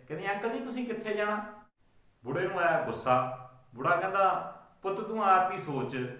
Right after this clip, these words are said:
ਵੀ ਤੇਰੇ ਵਰਗੀ ਜਵਾਨ ਧੀ ਘਰੇ ਹੋਵੇ, ਬੰਦਾ ਹੋਰ ਕਿੱਥੇ ਜਾ ਸਕਦਾ? ਤੇਰੇ ਵਾਸਤੇ ਮੁੰਡਾ ਦੇਖਣ ਚੱਲੇ ਆਂ।"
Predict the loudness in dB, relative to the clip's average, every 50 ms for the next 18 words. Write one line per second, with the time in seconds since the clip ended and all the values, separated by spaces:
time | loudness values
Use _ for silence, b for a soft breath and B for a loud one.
0 | -16 -20 -20 -20 _ _ -6 -6 -6 -4 -4 -2 0 2 2 2 2 0 -2 -4
1 | -4 -2 -2 0 2 2 2 2 0 -2 -4 -8 -8 -4 0 0 2 2 2 2
2 | 0 0 0 0 0 0 -2 -4 -10 -16 -18 -6 -2 -2 0 4 6 6 6 6
3 | 6 2 0 0 -2 -2 -4 -4 -2 0 2 6 6 6 6 6 4 2 2 2
4 | 2 0 0 -4 -8 -8 -4 -2 0 2 4 6 6 6 6 4 2 0 0 0
5 | 2 4 6 6 6 6 4 0 -2 -2 -2 0 0 0 0 0 -2